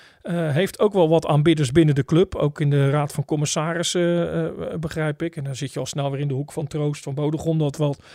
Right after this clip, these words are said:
wat, wat, wat mensen zijn die niet onbelangrijk zijn. Dus, ehm, ja, en gaat met Shakhtar kampioen worden. Ik weet niet wat de,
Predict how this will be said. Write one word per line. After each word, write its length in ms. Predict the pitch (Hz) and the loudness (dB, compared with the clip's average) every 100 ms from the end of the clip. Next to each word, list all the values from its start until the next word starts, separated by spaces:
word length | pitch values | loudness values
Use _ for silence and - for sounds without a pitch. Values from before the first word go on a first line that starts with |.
| - - - - | -20 -20 -20 -18
wat, 280 | - 156 - - | -8 -8 -8 -8
wat, 260 | 165 147 | -6 -4
wat 280 | 165 151 - | -4 -4 -2
mensen 300 | 156 147 165 | -2 0 0
zijn 200 | 147 143 | 0 0
die 160 | 143 151 | 0 0
niet 180 | 170 - | 0 0
onbelangrijk 640 | 165 151 151 151 170 175 | 0 2 4 2 0 -2
zijn. 280 | - 165 170 | -2 -2 0
Dus, 220 | 175 151 - - - _ | 0 -2 -8 -20 -20 _
ehm, 560 | - 170 160 160 151 147 147 _ _ _ - | -4 0 2 4 2 0 -4 _ _ _ -6
ja, 240 | 180 135 | -6 -4
en 240 | 196 147 151 _ _ | -2 -2 -2 _ _
gaat 200 | - 147 | -6 -4
met 80 | 147 | 0
Shakhtar 340 | - 170 165 | 2 2 2
kampioen 440 | - 147 156 196 220 | 2 2 2 0 2
worden. 280 | 202 185 160 | 2 2 -2
Ik 100 | 147 | -2
weet 140 | 143 | -2
niet 100 | 143 | -2
wat 160 | 147 | -4
de, 80 | 143 | -4